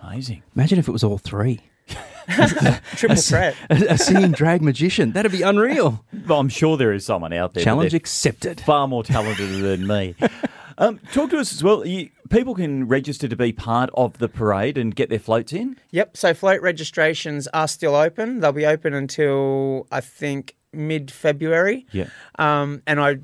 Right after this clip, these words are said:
Speaker 3: encourage everyone to get down. We've addressed the, I know in previous years, the music in the, in the actual parade has been,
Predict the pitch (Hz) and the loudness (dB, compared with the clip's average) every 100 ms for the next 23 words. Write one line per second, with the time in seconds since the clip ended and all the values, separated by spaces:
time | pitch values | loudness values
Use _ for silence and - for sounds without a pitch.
0 | _ _ - 175 165 175 156 135 131 131 | _ _ -10 -8 0 0 0 -2 -4 -4
1 | 123 131 120 117 117 123 113 110 135 139 | -4 -6 -6 -4 -4 -4 -8 -4 0 2
2 | 135 131 123 - 151 143 165 175 - - | 0 -4 -10 -4 -2 2 2 2 -2 -6
3 | 156 151 143 139 135 147 143 139 151 139 | 2 4 4 2 0 0 0 -2 -2 0
4 | 139 139 - 139 135 131 - 131 127 127 | 0 -4 -2 0 2 0 -4 0 0 0
5 | - _ _ 156 175 175 165 160 147 143 | -4 _ _ 0 0 2 0 0 0 2
6 | 135 - 139 135 131 123 - 135 135 - | 2 0 -4 -2 -2 -2 -4 -6 -4 -4
7 | 135 131 123 127 127 131 139 139 131 117 | -2 -2 -2 0 2 2 2 -2 -4 -2
8 | 131 131 123 | -2 -2 -6